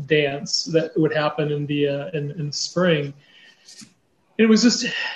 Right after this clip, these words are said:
it was just joyful because I, I looked out on the dance floor, and, you know, teens. This is, this is something that's kind of like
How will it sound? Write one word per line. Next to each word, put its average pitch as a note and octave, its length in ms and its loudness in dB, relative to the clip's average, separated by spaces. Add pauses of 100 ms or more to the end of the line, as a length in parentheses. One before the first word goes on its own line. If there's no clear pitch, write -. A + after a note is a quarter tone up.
it G#3+ 100 6
was G#3+ 140 6
just G#3 300 2
joyful E3+ 500 4
because D#3+ 300 2
I, E3+ 140 8
I D#3+ 180 2
looked G3 320 4
out E3 480 4
on F3 220 4
the E3+ 60 4
dance D#3 380 2
floor, D3 680 -2 (880)
and, D3 600 -2 (360)
you F#3 240 2
know, F3 100 -4 (160)
teens. E3+ 560 4
This F3+ 180 0
is, F#3 120 0
this G#3 180 0
is G#3 80 0
something F#3+ 260 2
that's E3+ 100 -2
kind F3+ 140 4
of F3 100 4
like - 180 -12